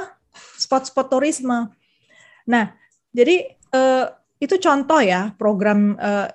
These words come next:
iora dari Australia yang menurut saya konkret, dan mau nggak mau Indonesia mestinya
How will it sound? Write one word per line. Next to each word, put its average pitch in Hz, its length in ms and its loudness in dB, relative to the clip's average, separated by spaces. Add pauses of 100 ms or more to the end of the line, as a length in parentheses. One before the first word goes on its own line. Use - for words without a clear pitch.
iora 220 340 2
dari 202 300 0
Australia 208 680 -2
yang 220 220 0
menurut 220 180 -2
saya 262 220 -4
konkret, 247 580 -2 (460)
dan 202 320 0 (160)
mau 233 160 0
nggak 220 180 -2
mau 247 160 0
Indonesia 226 480 0
mestinya 269 540 -4